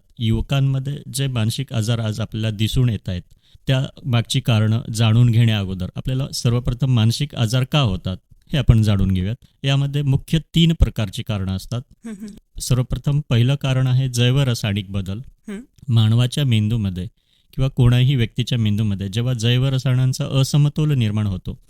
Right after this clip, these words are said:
Speaker 1: त्यावेळेस मानसिक आजार निर्माण होतो. दुसरं मुख्य कारण आहे अनुवंशिकता,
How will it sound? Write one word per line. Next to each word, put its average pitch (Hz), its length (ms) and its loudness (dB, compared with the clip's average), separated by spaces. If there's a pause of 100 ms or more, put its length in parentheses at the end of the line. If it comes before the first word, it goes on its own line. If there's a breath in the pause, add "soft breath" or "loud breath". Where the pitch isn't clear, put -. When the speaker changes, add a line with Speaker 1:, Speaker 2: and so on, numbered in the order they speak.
(180)
Speaker 1:
त्यावेळेस 127 380 2
मानसिक 110 400 -2
आजार 107 300 -4
निर्माण 98 380 -2
होतो. 120 300 -8 (420 soft breath)
दुसरं 151 320 2
मुख्य 143 360 -2
कारण 120 320 -2
आहे 120 300 -2
अनुवंशिकता, 123 800 2